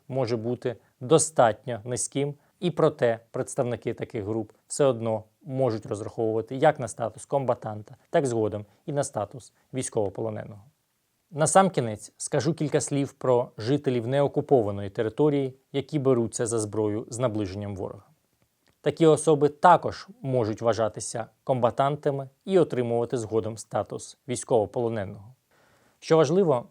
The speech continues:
що цей статус є тимчасовим. Він діє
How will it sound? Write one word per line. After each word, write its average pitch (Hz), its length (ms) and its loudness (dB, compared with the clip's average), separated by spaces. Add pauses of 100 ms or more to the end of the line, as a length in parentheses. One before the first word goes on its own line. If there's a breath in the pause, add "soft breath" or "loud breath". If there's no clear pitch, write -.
(160)
що 151 240 2
цей - 260 -2
статус 156 580 4 (320)
є 131 160 2
тимчасовим. 113 760 -2 (320)
Він 135 240 0
діє 139 420 0